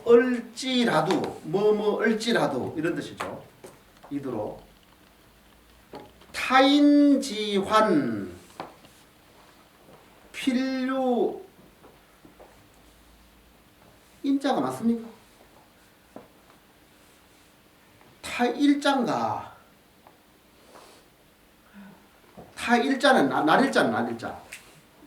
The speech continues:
잘못했습니다. 타일지환이 필요심어 금일 시치, 시치.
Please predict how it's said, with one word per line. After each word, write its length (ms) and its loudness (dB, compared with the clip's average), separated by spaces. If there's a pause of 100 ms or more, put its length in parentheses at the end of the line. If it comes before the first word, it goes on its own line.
(140)
잘못했습니다. 680 -6 (1500)
타일지환이 1700 2
필요심어 1000 4
금일 680 4 (1300)
시치, 1500 -2 (480)
시치. 840 -8